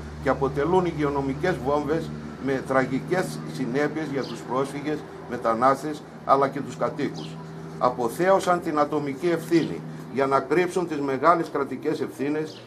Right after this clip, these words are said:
για τις τραγικές ελλείψεις στο δημόσιο σύστημα υγείας. Όμως, όλο αυτό το διάστημα ψήφιζαν με πράξεις νομοθετικού περιεχομένου αντεργατικά νομοσχέδια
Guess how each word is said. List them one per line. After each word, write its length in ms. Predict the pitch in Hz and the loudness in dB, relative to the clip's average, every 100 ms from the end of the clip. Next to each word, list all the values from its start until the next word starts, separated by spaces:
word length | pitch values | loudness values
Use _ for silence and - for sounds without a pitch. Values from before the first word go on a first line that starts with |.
| - - - 107 127 | -16 -16 -10 -8 -2
για 160 | 139 | -2
τις 160 | 131 127 | -2 -4
τραγικές 600 | 131 127 127 - 165 165 | -2 -2 -2 -2 0 0
ελλείψεις 320 | 139 135 151 | 0 0 -2
στο 140 | 156 160 | -2 -2
δημόσιο 420 | 127 143 143 135 | -2 -2 -2 -6
σύστημα 400 | 135 135 131 131 | -8 -8 -6 -6
υγείας. 340 | 110 123 73 - - - - - - | -4 -6 -8 -12 -20 -20 -20 -16 0
Όμως, 500 | 139 147 151 143 - | 4 4 2 -4 0
όλο 220 | 165 175 | 4 6
αυτό 220 | 165 175 | 6 4
το 140 | 170 156 | -4 -2
διάστημα 640 | 127 127 139 143 147 151 - - - | 2 2 2 0 -2 -2 -6 -20 -2
ψήφιζαν 540 | 170 175 175 156 156 | 0 2 0 0 0
με 120 | 143 | 0
πράξεις 480 | 135 156 170 165 127 | 2 6 6 4 -6
νομοθετικού 840 | 127 120 120 127 120 110 151 165 - - | -6 -6 -4 -6 -6 -4 0 0 0 -10
περιεχομένου 680 | 117 110 107 107 135 139 160 - - | -6 -4 -4 -2 -2 -2 -6 -10 -10
αντεργατικά 760 | - 123 127 127 127 131 156 170 | -6 -4 -2 0 0 0 4 4
νομοσχέδια 720 | 160 120 104 120 127 131 147 | 4 -4 -6 -4 -4 -2 -4